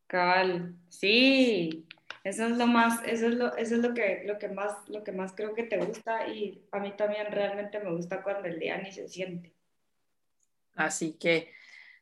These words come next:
Speaker 2: la verdad es que no me quejo ni un momento de que, de que ya voy por las cuatro y todavía,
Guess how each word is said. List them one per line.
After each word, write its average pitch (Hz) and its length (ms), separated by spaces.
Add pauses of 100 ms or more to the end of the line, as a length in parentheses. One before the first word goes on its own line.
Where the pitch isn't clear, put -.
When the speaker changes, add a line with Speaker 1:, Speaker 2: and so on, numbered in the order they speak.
Speaker 2:
la 190 200
verdad 170 280
es 190 140
que 190 340
no 180 220
me 180 200
quejo 185 320
ni 175 120
un 170 80
momento 170 560
de 180 220
que, 156 720 (640)
de - 380
que 147 140
ya 160 180
voy 180 280
por 175 380
las 165 200
cuatro 190 260
y 202 60
todavía, 170 440